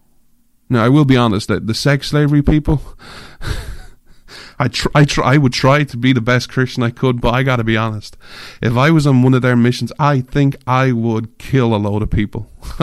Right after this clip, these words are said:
I, I, I don't think, maybe I shouldn't put that out. I don't think I could sit across from someone who was selling five and six and seven year and eight year old girls and boys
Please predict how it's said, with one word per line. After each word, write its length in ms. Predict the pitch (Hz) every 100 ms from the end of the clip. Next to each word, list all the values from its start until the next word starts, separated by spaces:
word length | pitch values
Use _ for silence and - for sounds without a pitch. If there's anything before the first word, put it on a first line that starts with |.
| -
I, 280 | 120 123 113 - - - -
I, 260 | 123 120 120
I 60 |
don't 380 | 123 139 147 170
think, 680 | - - 151 117 110 - - - - - _ _ _ _ _ _ _ _ _ _
maybe 220 | 127 127 127
I 60 |
shouldn't 280 | 123 120 110
put 120 | 110
that 140 | 101 104
out. 140 | 101 - - - - -
I 120 | 135 139
don't 300 | 160 202 -
think 200 | 190 165
I 80 |
could 180 | 143 135
sit 280 | - - 143
across 680 | 131 - 131 123 120 - -
from 280 | - 113 110
someone 360 | - 123 107
who 140 | 110 110
was 120 | 107
selling 460 | - 123 120 113
five 340 | 110 - 117 113
and 120 | 110
six 400 | - 113 110 -
and 120 | 104
seven 360 | - 117 110 113
year 160 | 107
and 140 | - 107
eight 200 | 117 117
year 140 | 107
old 260 | 104 101 104
girls 340 | 113 107 107
and 120 | 107 104
boys 560 | 104 101 95 - -